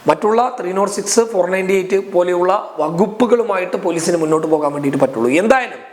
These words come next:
ഈ പോക്സോ കേസ് ഒരു അപ്രതീക്ഷിതമായിട്ടുള്ള ഒരു നടപടി തന്നെയാണ്. അത് ഒട്ടും പ്രതീക്ഷിച്ചിരുന്നില്ല. ആ, പ്രതീക്ഷിക്കാതെ സംഭവിച്ച ഒരു സംഭവമാണ്. വളരെ വ്യക്തമായ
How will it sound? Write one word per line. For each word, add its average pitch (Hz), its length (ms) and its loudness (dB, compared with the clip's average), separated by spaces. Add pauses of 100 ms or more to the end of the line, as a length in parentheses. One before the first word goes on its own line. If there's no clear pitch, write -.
(380)
ഈ 196 140 2
പോക്സോ 262 560 2
കേസ് 233 300 0
ഒരു 226 180 0
അപ്രതീക്ഷിതമായിട്ടുള്ള 220 1400 -2 (300)
ഒരു 180 100 4
നടപടി 190 420 -2
തന്നെയാണ്. 175 480 -2
അത് 190 400 0
ഒട്ടും 185 340 0
പ്രതീക്ഷിച്ചിരുന്നില്ല. 190 880 -2 (440)
ആ, 170 80 6
പ്രതീക്ഷിക്കാതെ 220 760 -2
സംഭവിച്ച 196 520 -2 (580)
ഒരു 170 180 2
സംഭവമാണ്. 165 800 0
വളരെ 165 240 2
വ്യക്തമായ 202 640 -2